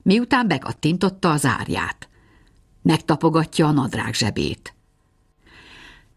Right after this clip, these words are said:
Apu nadrágjainak nagy és ép, erős vásznakkal befoltozott zsebei vannak. Mindegyikben mindig ugyanazok a holmik találhatók. A jobb oldaliban a pénztárca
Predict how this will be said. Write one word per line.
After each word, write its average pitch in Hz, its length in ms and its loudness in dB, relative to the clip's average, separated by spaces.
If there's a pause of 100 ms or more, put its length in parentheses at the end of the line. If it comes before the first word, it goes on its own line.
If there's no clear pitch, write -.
(160)
Apu 233 320 0
nadrágjainak 143 1000 2
nagy 165 640 4
és 139 320 0 (100)
ép, 240 460 2 (240)
erős 160 440 2
vásznakkal 160 720 0
befoltozott 147 800 0
zsebei 127 440 0
vannak. 117 580 0 (480)
Mindegyikben 165 840 2
mindig 262 580 4
ugyanazok 143 560 2
a 143 80 2
holmik 135 440 2
találhatók. 107 920 -4 (600)
A - 100 0
jobb 311 300 4
oldaliban 147 500 2
a 131 160 -8
pénztárca 226 840 0